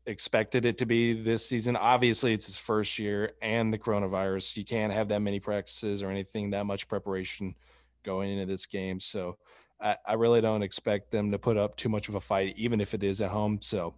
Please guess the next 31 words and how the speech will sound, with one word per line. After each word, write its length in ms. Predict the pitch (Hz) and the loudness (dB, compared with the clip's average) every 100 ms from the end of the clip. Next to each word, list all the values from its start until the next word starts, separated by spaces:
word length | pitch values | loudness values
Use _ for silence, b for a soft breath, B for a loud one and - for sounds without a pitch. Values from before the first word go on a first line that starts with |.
| _ - | _ -2
I 120 | 117 | 4
do 140 | 127 | 8
have 180 | 117 110 | 8 10
Auburn 340 | 107 107 104 | 8 6 2
winning 300 | 98 101 95 | 2 0 -2
pretty 240 | 92 104 95 | -2 -4 -2
big. 380 | 90 95 87 - b b b _ | 0 0 0 -6 b b b _
But 160 | 113 104 | -2 2
now 200 | 165 208 | 4 4
let's 140 | 165 | 4
go 120 | - 180 | 6 6
ahead 100 | 175 | 6
and 100 | 135 | 6
transition 680 | 165 147 127 131 - 135 | 4 6 6 6 6 4
into 320 | 127 127 120 117 | 4 2 6 6
our 140 | 104 | 6
hot 260 | 131 135 - | 6 2 2
takes 440 | 113 95 - - | -2 -2 -2 -4
to 80 | 104 | -2
finish 320 | 123 110 - | 0 2 2
out 180 | 104 95 | 0 -2
this 180 | 95 - | -6 -6
podcast. 800 | - 104 98 - 107 101 - - b b b b _ - | -4 -2 -2 -2 -2 0 0 -4 b b b b _ 2
Thinking 240 | 135 120 | 4 6
about 220 | 113 107 | 6 6
this 180 | 110 - | 4 2
one, 140 | 120 | 2
we've 160 | 113 117 | 4 6
all 340 | 147 165 160 | 10 10 10
been 220 | 143 139 127 | 8 6 4
thinking 540 | 143 120 117 110 104 | 2 2 2 0 0